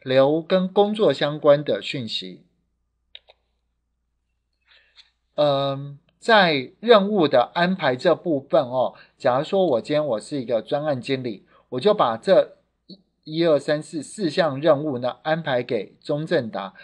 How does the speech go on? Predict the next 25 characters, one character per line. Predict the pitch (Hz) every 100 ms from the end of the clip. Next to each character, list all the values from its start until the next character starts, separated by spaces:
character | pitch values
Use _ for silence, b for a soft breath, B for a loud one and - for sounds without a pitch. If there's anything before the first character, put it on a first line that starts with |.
| B
然 | - 143
后 |
在 | 190 208
这 | 196
个 | 180
地 | 131 151
方 | 147 143
可 | 151 123
以 |
看 | 107 135
到， | 120 127 - _ _ _ _ _ _ - B B
看 | _ 175
到 | 170 131 - _
哪 | - 131 117
一 | 139
个 | 165 135
的 | 107 120 110 -
一 | 120
个 | 143 117
工 | - 156 151 156
作， | - 160 107 - _ _ _
好， | _ 113 - _ _ _ _ _
新 | - 151
工 | 151 156 160
作， | 165 123 -